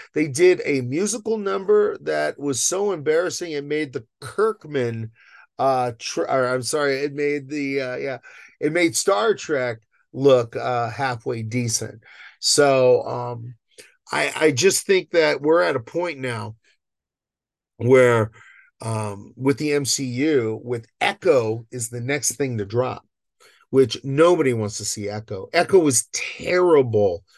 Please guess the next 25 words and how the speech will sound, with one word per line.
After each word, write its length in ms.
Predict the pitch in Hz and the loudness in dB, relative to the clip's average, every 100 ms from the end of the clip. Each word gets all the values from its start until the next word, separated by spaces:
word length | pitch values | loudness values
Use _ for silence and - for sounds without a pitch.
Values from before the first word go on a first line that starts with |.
| _ _ - | _ _ -6
in, 500 | 127 120 113 110 104 | -2 0 -2 -4 -6
uh, 580 | - 110 104 98 98 98 - - - _ _ _ _ _ _ _ 117 _ _ _ | -8 -10 -10 -10 -12 -14 -18 -20 -20 _ _ _ _ _ _ _ _ _ _ _
the, 320 | 110 110 107 104 | -10 -8 -6 -6
uh, 120 | 101 | -6
Hawkeye 480 | 107 120 110 110 113 | -2 0 -2 -8 -8
series, 640 | - 113 - - - - _ _ _ - | -10 -10 -12 -14 -12 -12 _ _ _ -6
and 260 | - 120 139 | -2 0 0
n-, 120 | 190 | 4
nobody 320 | 220 190 143 | 6 6 4
wants 240 | 110 104 - | 2 -2 -4
to 80 | |
see 260 | 110 - 92 | -6 -8 -10
Echo. 300 | 113 - 110 | -14 -10 -8
I 80 | 123 | -2
mean, 180 | 127 127 | -2 0
that 220 | 160 156 | 2 2
is 160 | 135 | 2
just 200 | 110 120 | 0 -4
checking 360 | - 131 110 107 | -2 -2 -2 -4
every 180 | 117 117 | -4 -4
single 240 | 123 104 | -6 -6
box 340 | 101 101 101 - | -6 -6 -6 -8
in 60 | |
the 80 | 107 | -4
world 300 | 110 107 104 | 0 0 -2